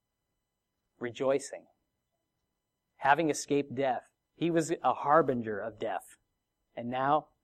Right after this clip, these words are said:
he had been delivered. He had been saved. In the darkest dungeon, in the fiercest tempest, during the worst torments, Saul would be upheld and consoled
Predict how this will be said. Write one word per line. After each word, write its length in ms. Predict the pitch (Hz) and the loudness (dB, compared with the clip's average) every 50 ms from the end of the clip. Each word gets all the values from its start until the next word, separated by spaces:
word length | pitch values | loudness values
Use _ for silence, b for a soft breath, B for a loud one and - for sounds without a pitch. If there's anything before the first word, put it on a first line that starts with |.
| _ _ _ | _ _ _
he 200 | _ - 170 165 | _ 0 0 0
had 160 | 139 123 127 120 | 0 0 -2 -4
been 120 | 123 120 | -6 -6
delivered. 460 | 117 123 113 117 117 104 - 98 95 - _ _ | -6 -6 -6 -6 -8 -8 -10 -14 -16 -18 _ _
He 200 | - 175 170 156 | -2 0 0 0
had 160 | 147 139 131 | 0 0 -2
been 160 | 127 120 113 | -4 -6 -6
saved. 600 | 110 - - 139 127 117 104 98 92 - - - _ _ _ _ _ _ _ _ _ _ _ _ _ _ _ _ _ _ _ | -6 -6 -4 -4 -4 -4 -8 -12 -14 -16 -20 -20 _ _ _ _ _ _ _ _ _ _ _ _ _ _ _ _ _ _ _
In 140 | - 170 180 | 2 6 8
the 100 | 170 160 | 8 8
darkest 640 | 135 - 180 190 208 220 220 233 220 - - - | 10 12 12 12 12 12 12 12 8 6 6 8
dungeon, 380 | 170 185 196 214 202 165 160 147 | 10 10 10 10 8 4 4 4
in 80 | 143 | 4
the 80 | 143 139 | 4 2
fiercest 560 | - - 196 202 214 208 208 202 170 - - | 6 10 12 12 12 10 8 2 0 0 0
tempest, 520 | - 202 208 208 208 190 180 - - - _ _ _ _ _ _ _ - | 4 4 4 8 8 8 6 6 2 -4 _ _ _ _ _ _ _ 8
during 260 | 165 202 220 220 202 | 10 12 12 12 12
the 80 | 190 | 10
worst 480 | 190 175 185 214 233 247 233 - - - | 10 12 12 12 12 12 12 10 2 4
torments, 540 | - 208 233 254 262 226 196 202 196 - - - | 12 12 12 12 12 12 12 10 8 2 -6 -8
Saul 520 | - - - - 226 233 247 262 247 240 | -8 -2 8 12 12 12 12 12 12 12
would 160 | 214 202 175 | 12 8 8
be 180 | 160 190 190 - | 6 0 0 6
upheld 840 | - 196 190 - - - - - 240 254 247 226 208 190 175 151 - - | 8 8 8 8 4 -2 4 8 10 10 12 12 12 10 8 6 4 0
and 200 | - 175 160 - | 0 -2 -4 -4
consoled 800 | - 170 160 151 - - - 196 185 185 175 165 156 151 143 143 | -4 -4 -4 -4 -6 -2 4 6 8 10 10 10 10 8 6 0